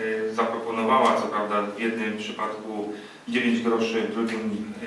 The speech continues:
e, pięćdziesiąt groszy, e, obniżki. Jednak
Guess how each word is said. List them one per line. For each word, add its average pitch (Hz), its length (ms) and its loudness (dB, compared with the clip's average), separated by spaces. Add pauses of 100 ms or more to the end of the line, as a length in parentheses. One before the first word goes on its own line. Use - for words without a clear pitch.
(160)
e, - 20 -10
pięćdziesiąt 107 440 -8
groszy, 110 280 -4 (800)
e, 208 320 -4
obniżki. 202 380 -4
Jednak 147 220 0